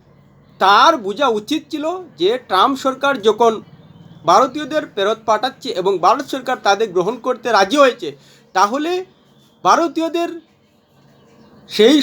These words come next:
সম্মানটুকু যাতে দেওয়া হয় দেশে আনতে গিয়ে, কিন্তু সেটা ব্যর্থ হয়েছে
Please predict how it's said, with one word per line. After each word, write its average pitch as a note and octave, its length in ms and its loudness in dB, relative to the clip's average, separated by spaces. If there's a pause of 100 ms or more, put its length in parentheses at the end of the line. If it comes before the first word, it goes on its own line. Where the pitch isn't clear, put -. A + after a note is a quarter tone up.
সম্মানটুকু D4 640 2 (240)
যাতে A3 220 0 (260)
দেওয়া G#3 260 4
হয় C4+ 180 -2 (680)
দেশে G3 300 0 (100)
আনতে A3 300 -4
গিয়ে, F3 160 -4 (240)
কিন্তু A3+ 260 -6 (160)
সেটা G3 260 -2 (480)
ব্যর্থ D#3+ 360 2
হয়েছে D4+ 380 2